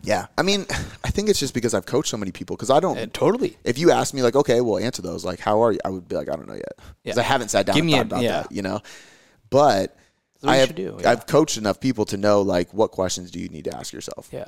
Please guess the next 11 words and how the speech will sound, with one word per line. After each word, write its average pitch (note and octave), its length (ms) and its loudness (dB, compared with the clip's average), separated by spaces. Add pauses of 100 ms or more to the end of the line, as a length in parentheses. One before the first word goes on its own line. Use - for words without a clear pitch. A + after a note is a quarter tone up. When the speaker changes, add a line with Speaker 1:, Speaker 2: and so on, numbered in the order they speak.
(100)
Speaker 1:
You F#2+ 100 -10
know, F#2 160 -8
and F2 100 -4
I F2 40 -2
think F#2 440 -12 (1040)
m-, G#2+ 220 -10
my A#2+ 260 0
whole A#2 180 4
point G#2 220 -6
of F2+ 80 -8
s-, - 240 -8